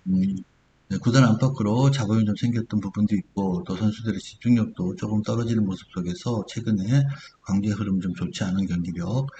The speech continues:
자, 이 경기 제주 홈 경기입니다. 제주가 홈에서는 뭐 상당히 강점을 보이고 잘 지지 않는 모습을 보이고 있습니다. 조나탄, 유인수, 김준하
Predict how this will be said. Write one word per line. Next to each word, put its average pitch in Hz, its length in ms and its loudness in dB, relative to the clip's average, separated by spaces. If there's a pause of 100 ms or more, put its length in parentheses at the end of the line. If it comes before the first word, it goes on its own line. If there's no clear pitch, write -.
(300)
자, 117 100 0
이 113 40 4
경기 117 380 6
제주 113 240 2
홈 160 180 8
경기입니다. 101 720 2
제주가 117 300 -2
홈에서는 123 560 2
뭐 98 100 -2
상당히 120 400 0
강점을 113 500 0
보이고 98 500 -2 (320)
잘 98 280 -4
지지 104 300 0
않는 98 380 4
모습을 87 320 -4
보이고 92 280 0
있습니다. 101 720 0 (560)
조나탄, 117 800 4
유인수, 107 720 4 (100)
김준하 101 560 2